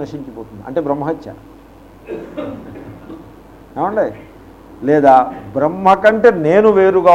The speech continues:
ఉన్నాను, ఆత్మ బ్రహ్మ కంటే, ఆత్మ కంటే బ్రహ్మ వేరుగా ఉంది అంటే బ్రహ్మహత్య అయిపోయింది. బ్రహ్మను మీరు పాడు చేసి పెట్టారు. హత్య చేయడం అంటే పాడు చేయడం అని అర్థం.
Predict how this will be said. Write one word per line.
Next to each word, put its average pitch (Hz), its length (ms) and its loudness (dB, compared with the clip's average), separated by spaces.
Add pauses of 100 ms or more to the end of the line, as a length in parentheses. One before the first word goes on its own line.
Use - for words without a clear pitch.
(140)
ఉన్నాను, 120 380 -6 (1000)
ఆత్మ - 260 -2 (800)
బ్రహ్మ 185 220 -2 (100)
కంటే, 202 220 -2 (180)
ఆత్మ 175 280 -4
కంటే 214 180 0 (100)
బ్రహ్మ 185 200 0 (100)
వేరుగా 196 320 4 (100)
ఉంది 196 200 -2
అంటే 202 220 0
బ్రహ్మహత్య 190 420 0
అయిపోయింది. 139 300 -4
బ్రహ్మను 180 340 -2
మీరు 180 200 -2
పాడు 180 200 6
చేసి 160 200 -6
పెట్టారు. - 360 -10 (120)
హత్య 107 280 -12
చేయడం 185 260 -2
అంటే 185 100 -4 (100)
పాడు 165 240 4
చేయడం 180 240 -2
అని 180 140 -8
అర్థం. - 220 -18